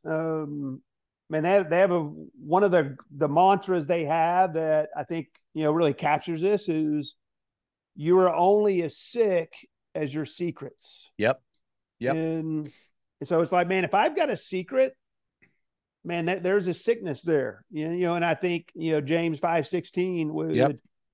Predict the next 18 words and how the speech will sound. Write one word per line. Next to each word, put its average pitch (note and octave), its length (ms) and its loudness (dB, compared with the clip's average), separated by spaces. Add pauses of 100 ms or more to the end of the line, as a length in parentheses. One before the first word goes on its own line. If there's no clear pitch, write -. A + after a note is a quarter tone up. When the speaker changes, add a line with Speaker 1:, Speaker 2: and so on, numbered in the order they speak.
(100)
Speaker 1:
you D#3 100 -2
know, D#3 240 0
agree D#3 300 2
with E3 160 2
that. C#3 300 -4 (380)
And C#3 120 -8
so D#3+ 480 2
just G3+ 240 2
recognizing, G3 1120 -2
um, D#3 560 -4 (640)
the D3 120 -2
need E3 320 0
to F#3 60 -4
bring F3+ 360 -2
it F#3 220 -2
into F3 320 -4
the D#3 100 -2
light. C#3 460 -2